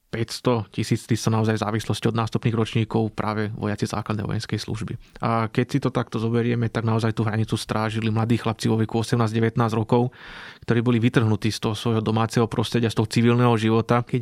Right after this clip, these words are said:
ešte sám človek nevie, čo chce robiť, alebo ako by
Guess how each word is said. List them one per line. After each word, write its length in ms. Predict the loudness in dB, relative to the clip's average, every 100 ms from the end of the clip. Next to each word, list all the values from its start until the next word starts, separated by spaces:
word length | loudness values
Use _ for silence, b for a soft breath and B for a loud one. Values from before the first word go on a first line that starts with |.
| -2
ešte 200 | 0 -2 -2 -4 -10 _ -16
sám 560 | -8 -4 -2 -2 -4 -6
človek 320 | -2 -2 2
nevie, 240 | 2 2
čo 160 | 2 0
chce 160 | 0
robiť, 320 | 0 2 2 2
alebo 400 | 0 0 0 -2 -2
ako 200 | -4 -2
by 80 | 0